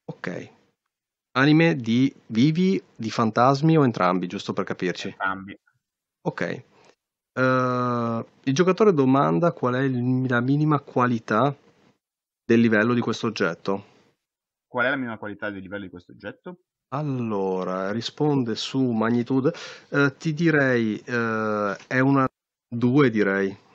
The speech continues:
Speaker 1: Alla fin fine è comunque solo un proiettile, non è che lo distrugge istantaneamente, eccetera, danneggia
Speaker 2: Ha
Speaker 1: e
Speaker 2: potency su
Speaker 1: Sì, dà potency praticamente.
Speaker 2: Esatto.
Speaker 1: Quindi direi due per il fatto che ragio-, lavora sia sui vivi che sui, che sui fantasmi.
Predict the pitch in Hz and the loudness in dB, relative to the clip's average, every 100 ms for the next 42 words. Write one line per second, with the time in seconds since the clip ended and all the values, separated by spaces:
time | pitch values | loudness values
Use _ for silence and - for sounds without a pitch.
0 | - 104 98 113 - 107 107 104 98 104 | -6 -4 -2 -4 -2 -2 0 -2 -2 -4
1 | - 95 95 - 101 92 - 98 92 92 | -6 -4 -4 -2 -2 -2 -4 -4 -4 -4
2 | 92 - 92 92 - 95 95 92 95 92 | -4 -4 -4 -4 -8 -6 -4 -4 -4 -2
3 | 95 92 95 110 - 90 - 107 98 107 | -2 0 -2 -2 -2 -4 0 0 2 2
4 | 98 92 90 101 123 95 - - _ - | 2 0 0 -2 -2 -10 -20 -20 _ -2
5 | - 170 139 - 135 127 _ 117 113 107 | 0 2 0 0 -4 -8 _ -4 -4 -4
6 | 104 101 95 98 95 90 87 95 _ _ | -6 -8 -12 -14 -14 -14 -18 -20 _ _
7 | - 113 117 110 - 107 113 - 101 98 | 0 0 2 0 2 2 0 -2 -2 -4
8 | 98 98 92 90 95 - _ _ _ _ | -2 -2 -2 -2 -6 -8 _ _ _ _
9 | _ _ - 104 101 95 107 104 101 101 | _ _ -18 -12 -6 -4 -2 -4 -2 2
10 | 101 101 98 98 101 101 117 131 131 127 | 2 2 2 0 -2 -2 0 4 4 4
11 | 117 107 104 - 107 104 98 95 107 101 | 2 0 -4 -2 -2 0 0 0 -2 0
12 | 98 104 101 - 113 - 117 107 104 101 | 2 2 0 0 -2 -2 0 2 0 -2
13 | 95 113 120 120 113 104 101 95 95 92 | 0 2 2 2 -2 -4 -2 0 0 0
14 | 87 87 - - 101 95 95 92 90 | -2 -6 -12 -8 -6 -4 -4 -4 -8